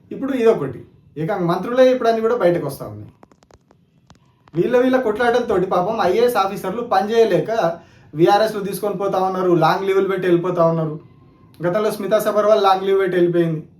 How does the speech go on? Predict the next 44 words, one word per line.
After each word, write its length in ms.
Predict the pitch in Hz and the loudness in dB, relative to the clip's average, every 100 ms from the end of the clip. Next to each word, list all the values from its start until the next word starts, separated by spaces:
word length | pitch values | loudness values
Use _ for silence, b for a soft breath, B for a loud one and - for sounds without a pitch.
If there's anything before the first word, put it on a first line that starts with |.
| _ _ _ _ _ _ _ _ 170 | _ _ _ _ _ _ _ _ -2
వీళ్ళు 140 | 180 | -2
ఇట్లనే, 500 | 220 220 226 - 175 | 0 0 0 0 0
ఆ, 40 | |
ప్రెజర్ 320 | 170 175 208 202 | 0 2 2 0
చేస్తూ 240 | 202 202 | -2 -4
ఉన్నారు 240 | 190 190 | -2 -4
బాగా, 420 | 170 175 175 175 170 | 0 2 2 2 0
ప్రతి 300 | 165 175 185 | -2 -4 0
దానిలో 280 | 185 196 | 0 0
ఆమె 180 | 190 180 | -2 0
టార్గెట్ 380 | 165 165 180 175 | 0 2 0 -2
చేస్తూ 240 | 175 175 | -4 -2
ఉన్నారు. 380 | 165 165 165 160 B B B B 143 | -2 0 -2 -4 B B B B -8
ఓ, 340 | 151 147 143 | -4 -4 -2
ఏది 540 | 165 185 190 170 - B - | -2 -2 -2 -4 -4 B -10
ఆమె 140 | 156 156 | -6 -6
కీలకంగా 560 | - 185 220 220 220 | -4 -2 0 0 0
పనిచేసే 400 | 214 202 208 208 | 0 0 -2 -2
ఒక 120 | 185 190 175 147 131 | -4 0 0 0 -2
మంచి 400 | 143 175 196 165 | -4 -4 -4 0
టాలెంట్ 340 | 165 202 208 | 0 0 -2
ఉన్న 120 | 196 | -4
ఆఫీసర్ని 380 | 175 180 190 185 | -4 -6 -8 -6
తీసుకుపోయి 500 | 185 190 185 196 196 | -6 -6 -4 -4 -4
అసలు 240 | 165 170 | -4 -6
ప్రాధాన్యం 540 | 151 147 170 196 208 196 | -6 -4 -2 0 -2 -4
లేని 180 | 190 175 | -4 -2
డిపార్ట్మెంట్లలో 640 | 170 175 170 170 175 160 | -2 0 -2 -2 -2 -2
పడేయడం, 520 | 151 160 156 151 147 b b b b b - | -2 -2 -2 -4 -8 b b b b b -4
సడన్గా 300 | 185 226 220 | -2 0 -2
టూరిజం 420 | 196 196 202 196 | -2 -4 -4 -4
శాఖలు 360 | 190 190 190 185 | -4 -2 -2 -4
వేసి 180 | - | -4
మళ్ళీ 260 | 170 160 196 | -2 2 2
అక్కడ 180 | 202 196 | 0 -4
నుంచి 180 | 185 180 | -4 -4
తీసి 180 | 175 | -4
ఇంకో 120 | 165 175 | 0 0
దగ్గర 300 | 165 165 160 | 2 0 0
పడే, 200 | 165 - | -2 -2
ఇట్లా 200 | 226 226 | 0 0
చేయడం 340 | 233 240 254 | 0 -2 -2
వల్ల 140 | 262 | -2
ఆమె 280 | 240 226 247 | -2 -4 -6